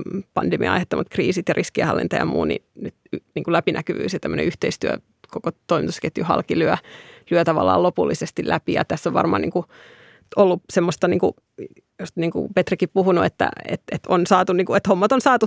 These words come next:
toimimaan, kun ne on ollut pakko saada toimimaan. Ja siinä on jouduttu varmaan niin kuin paljon tavallista enemmän kommunikoimaan ja tekemään yhteistyötä niiden eri pelureiden kanssa, niin että se ei jäisi siihen, että no nyt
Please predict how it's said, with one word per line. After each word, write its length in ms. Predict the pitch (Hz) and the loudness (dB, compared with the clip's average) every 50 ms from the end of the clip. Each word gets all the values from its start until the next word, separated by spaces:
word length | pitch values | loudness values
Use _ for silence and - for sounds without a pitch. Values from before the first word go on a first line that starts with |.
| - - | 2 4
toimimaan, 380 | 254 226 214 202 190 190 175 | 4 6 6 6 6 4 4
kun 100 | 190 214 | 2 0
ne 60 | 202 175 | 0 2
on 100 | 175 196 | 2 2
ollut 160 | 196 190 - | 2 2 2
pakko 240 | - 220 - - 196 | 0 0 0 0 2
saada 200 | - 180 185 - - | 2 2 2 2 0
toimimaan. 380 | - 175 170 170 170 170 165 | 2 2 2 2 2 2 2
Ja 60 | 170 170 | 2 2
siinä 200 | 185 175 175 175 | 2 2 2 4
on 60 | 175 | 4
jouduttu 340 | 175 175 175 180 - 180 175 | 4 2 2 0 -2 2 2
varmaan 260 | 180 180 180 175 175 | 4 4 4 4 2
niin 80 | 175 | 0
kuin 80 | 165 - - | 0 2 2
paljon 260 | 190 185 185 185 185 | 4 4 4 4 4
tavallista 400 | 196 196 196 185 180 - - 151 | 4 4 4 2 2 2 0 2
enemmän 300 | 190 196 175 170 175 180 | 2 2 2 2 0 4
kommunikoimaan 760 | - 196 190 185 175 160 160 - 170 - 160 160 160 165 190 | 4 4 4 4 2 0 2 2 2 2 4 4 2 2 2
ja 60 | 185 | 2
tekemään 420 | 156 - 180 - 180 160 143 - 87 | 2 0 0 2 0 2 2 2 0
yhteistyötä 540 | - - - 156 165 - - - - - - | 0 -2 -2 -4 -4 -2 -2 -4 -2 0 -2
niiden 200 | 160 151 - - | 0 2 2 2
eri 160 | - - 165 | 2 2 0
pelureiden 560 | - 175 170 165 - - - - - 180 180 | 0 0 0 0 2 0 0 -2 0 -2 0
kanssa, 360 | - 180 - - - - 170 | 0 0 -2 -2 -4 -2 -2
niin 140 | 156 165 - | 0 0 -2
että 120 | 175 - | 0 2
se 60 | - 180 | 2 4
ei 100 | 175 175 | 6 6
jäisi 260 | 185 190 185 - - | 4 4 2 0 0
siihen, 260 | - 165 170 165 - | -2 0 0 0 0
että 160 | - - - | -2 0 0
no 40 | 160 | 0
nyt 160 | - - - | 0 0 -2